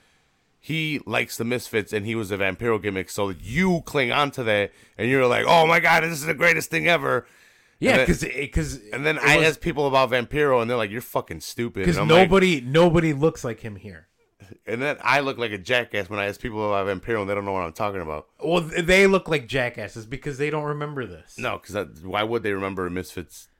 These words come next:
Speaker 1: vampires? <laughs>
Speaker 2: How could you not? He was the only one that looked like that.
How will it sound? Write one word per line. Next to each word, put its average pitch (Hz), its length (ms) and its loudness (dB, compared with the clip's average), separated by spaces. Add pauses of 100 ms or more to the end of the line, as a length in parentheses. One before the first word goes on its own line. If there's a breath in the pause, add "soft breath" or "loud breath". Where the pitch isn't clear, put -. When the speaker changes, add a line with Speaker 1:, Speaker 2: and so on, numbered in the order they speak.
Speaker 1:
vampires? 90 1040 -4 (640)
<laughs> - 540 -20
Speaker 2:
How 208 140 -2
could 220 220 -2
you 269 80 4
not? 254 280 0
He 156 60 0
was 208 140 0
the 196 160 0
only 214 140 2
one 208 160 2
that 202 140 -2
looked 262 200 -6
like 170 220 -4
that. 95 280 -8